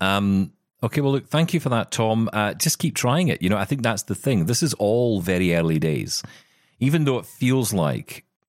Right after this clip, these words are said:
you know, w-, w-, and I think this is what happens whenever some, uh, organization or company or app like Be My Eyes, for example, and I did bring this up with Mike Buckley, you know, it, it, it has a massive reputational impact, the results of whatever goes in or comes out of this kind of technology, right?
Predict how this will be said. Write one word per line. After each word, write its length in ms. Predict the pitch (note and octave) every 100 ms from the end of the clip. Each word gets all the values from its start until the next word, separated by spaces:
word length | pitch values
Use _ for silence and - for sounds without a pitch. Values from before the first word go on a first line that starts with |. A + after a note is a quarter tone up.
| -
you 100 | D#2+
know, 100 | D2+
w-, 220 | E2 G#2
w-, 60 |
and 300 | - - A2+
I 60 | A#2
think 180 | C3+ D#3
this 160 | B2+
is 140 | A2 -
what 100 | F3
happens 360 | F2+ - D#3+
whenever 320 | - G2 A#2+ A#2+
some, 560 | - A2+ G2 F#2+ F2 - - _ _ _ -
uh, 220 | E2 - D3 D#3+ - _ _ -
organization 960 | F2 F2 G2 F2 E2+ - - D#2+ E2 E2
or 240 | C#2+ C#2+
company 560 | - - F2+ F2 F#2 F2
or 180 | A1 -
app 340 | C2+ F2 G2 -
like 160 | -
Be 140 | - E2
My 200 | D2+ D#2
Eyes, 220 | E2 E2+
for 100 | -
example, 360 | C2 C#2 E2+
and 80 | D#2
I 100 | G2+
did 220 | C3+ B2
bring 200 | A#2+ A#2+
this 200 | A2+ G2+
up 120 | A2+ -
with 100 | F#2
Mike 200 | G2 -
Buckley, 300 | G#2+ - -
you 60 |
know, 80 | -
it, 160 | - - - - - - -
it, 140 | F#2+ -
it 180 | G2 -
has 180 | A2
a 80 | G2+
massive 540 | F2+ F#2+ D3+ D#3+ B2 F#2
reputational 680 | G2 F#2+ F2 F#2 - D#2+
impact, 520 | E2 G2+ - - - - _ _ _
the 80 | F2+
results 520 | E2 D#2 F2 - -
of 140 | E2
whatever 280 | - F2 E2
goes 220 | D#2+ D#2+ D#2+
in 180 | D#2+ -
or 120 | D#2
comes 220 | - D#2
out 120 | E2+
of 140 | E2+ D#2
this 280 | C#2+ -
kind 200 | - E2
of 80 | D2
technology, 420 | - E2 E2+ C#2+
right? 240 | C2+ D#2